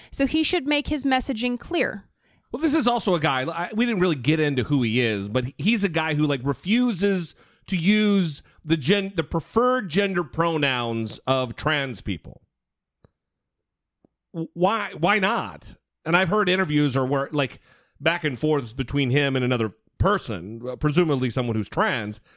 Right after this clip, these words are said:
Speaker 2: say, "So, well, I think it's gonna do you more harm in the long run, eh?"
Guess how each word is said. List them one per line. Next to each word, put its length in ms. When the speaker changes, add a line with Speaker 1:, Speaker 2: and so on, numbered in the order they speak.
Speaker 2:
say, 480
"So, 100
well, 260
I 140
think 180
it's 100
gonna 180
do 120
you 180
more 200
harm 300
in 60
the 80
long 300
run, 240
eh?" 300